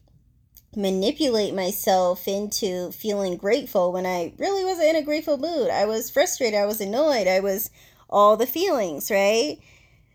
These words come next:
As we all are. It's about, it felt like it was about, um,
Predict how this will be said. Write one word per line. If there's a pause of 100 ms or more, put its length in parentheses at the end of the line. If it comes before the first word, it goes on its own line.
(440)
As
we
all
are.
It's
about, (960)
it
felt
like
it
was
about,
um,